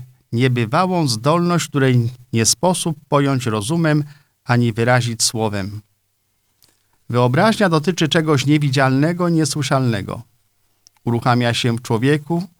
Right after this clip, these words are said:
gdy pomimo wszystko chce on coś zobaczyć i usłyszeć. Wtedy tworzy w swoich myślach obrazy, wyobrażenia.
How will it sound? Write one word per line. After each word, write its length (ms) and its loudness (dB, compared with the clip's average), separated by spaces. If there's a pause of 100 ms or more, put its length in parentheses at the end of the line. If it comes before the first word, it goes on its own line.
(140)
gdy 220 -2
pomimo 460 2
wszystko 440 -2
chce 260 0
on 160 0
coś 280 -2
zobaczyć 560 -2
i 60 -4
usłyszeć. 680 -10 (1040)
Wtedy 380 0
tworzy 460 0
w 80 -10
swoich 400 -4
myślach 460 0
obrazy, 540 0 (800)
wyobrażenia. 1200 -2